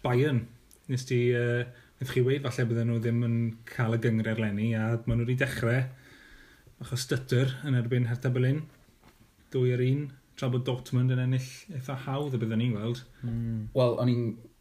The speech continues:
Speaker 3: t'mod, mae'n, mae'n ddyddiau cynnar, ond o'n i'n clywed bod, yym, players Dortmund wedi gweld y canlyniad ar nos Wener, a meddwl, <clears throat> reit, beth o'n mynd i wneud statement go iawn
Speaker 1: Mm.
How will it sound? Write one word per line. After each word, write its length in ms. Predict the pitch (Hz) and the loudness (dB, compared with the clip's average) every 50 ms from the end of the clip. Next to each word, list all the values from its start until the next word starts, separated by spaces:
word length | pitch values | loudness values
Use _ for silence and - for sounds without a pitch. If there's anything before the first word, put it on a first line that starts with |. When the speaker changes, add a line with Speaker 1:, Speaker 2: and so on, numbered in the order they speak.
| _ - - - | _ -20 -14 -10
Speaker 3:
t'mod, 260 | - - 95 - - - | -8 -8 -8 -8 -8 -8
mae'n, 260 | 92 92 95 87 82 - | -6 -4 -4 -4 -4 -2
mae'n 180 | 92 101 98 92 | -2 -2 0 0
ddyddiau 240 | 92 87 82 82 - | -2 -4 -4 -4 -6
cynnar, 320 | 92 82 85 76 73 - - | -6 -6 -6 -10 -10 -10 -10
ond 640 | 82 87 87 85 87 85 87 87 90 90 - - - - | -8 -8 -6 -6 -6 -6 -6 -6 -6 -6 -6 -6 -6 -4
o'n 140 | 98 98 98 | -2 0 0
i'n 80 | 92 87 | 0 -2
clywed 320 | - - 95 90 90 90 - | -4 -2 -2 -2 -2 -2 -4
bod, 360 | 92 82 82 - - - - - - - - | -4 -6 -6 -6 -10 -10 -10 -10 -12 -12 -16
yym, 400 | - - 92 90 90 90 90 90 90 90 90 90 - _ _ _ _ _ _ _ - - - - - - _ - _ _ - - | -14 -10 -8 -8 -6 -6 -6 -6 -6 -6 -8 -8 -12 _ _ _ _ _ _ _ -20 -20 -20 -20 -20 -20 _ -20 _ _ -20 -12
players 300 | - - 101 92 95 - - | -6 -2 -2 -2 -2 -4 -4
Dortmund 380 | - 80 - - - 80 82 | -6 -8 -6 -6 -8 -8 -6
wedi 140 | 87 87 104 | -6 -8 -8
gweld 280 | - 90 85 90 87 - | -6 -6 -6 -6 -6 -8
y 40 | - | -6
canlyniad 460 | - 95 85 82 76 73 69 64 - | -6 -6 -6 -6 -8 -8 -8 -8 -10
ar 80 | - - | -10 -10
nos 200 | - - - - - - - - - - | -10 -10 -10 -10 -10 -10 -10 -10 -8 -6
Wener, 440 | 104 82 78 65 - - - - - _ _ _ _ _ _ _ _ _ _ - | -6 -6 -6 -8 -8 -10 -10 -12 -14 _ _ _ _ _ _ _ _ _ _ -10
a 100 | 98 92 | -6 -4
meddwl, 300 | 90 82 82 92 87 85 - | -4 -4 -4 -4 -2 0 0
<clears throat> 40 | - | 0
reit, 220 | - 90 - - - - - - _ _ - _ _ _ _ _ _ _ _ _ _ - _ - _ | 0 -2 -6 -10 -12 -12 -14 -18 _ _ -20 _ _ _ _ _ _ _ _ _ _ -20 _ -18 _
beth 220 | - 76 - - 107 | -10 -10 -8 -6 -4
o'n 80 | 95 95 | -4 -4
mynd 80 | - | -4
i 60 | 85 | -6
wneud 260 | 82 87 - - - - - _ _ _ _ _ _ _ - | -8 -10 -10 -12 -12 -16 -18 _ _ _ _ _ _ _ -10
statement 640 | - - - - 104 95 - - - - 87 87 - | -8 -6 -6 -6 -6 -8 -8 -10 -8 -8 -8 -6 -6
go 120 | - 92 92 | -6 -4 -2
iawn 240 | 95 127 127 123 131 | 0 2 4 4 4
Speaker 1:
Mm. 160 | 139 151 156 | 2 0 -2